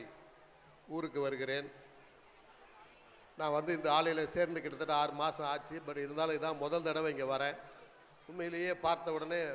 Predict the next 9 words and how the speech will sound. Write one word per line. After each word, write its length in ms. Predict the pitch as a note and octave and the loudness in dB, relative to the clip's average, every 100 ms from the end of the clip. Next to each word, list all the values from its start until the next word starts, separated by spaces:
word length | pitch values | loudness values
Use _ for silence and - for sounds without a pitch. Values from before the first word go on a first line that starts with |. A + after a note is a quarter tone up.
| B2+ - - - - - - - - - - | -8 -16 -20 -20 -20 -20 -20 -20 -20 -20 -10
மிகவும் 300 | D3 E3+ D#3+ | -4 -2 0
மகிழ்ச்சியாக 500 | E3 F3+ F3 F3 D#3+ D3+ | 0 0 0 4 4 2
இருந்தது. 360 | C#3 C#3 C#3+ E3 | -2 -4 -4 -4
மிகவும் 420 | C#3+ D#3 D#3+ B2+ D3+ | -4 -2 -2 -4 -4
பெரிய 200 | D3+ E3 D3 D3+ | -4 -2 -2 -2
ஊர், 120 | F#3+ C#3 | -2 -4
அதை 120 | C#3+ D3 | -4 -2
போலவே 360 | D#3+ E3+ E3+ C3+ - - - - - | 0 2 2 2 -4 -14 -18 -20 -10
ஒரு 140 | D3 | -6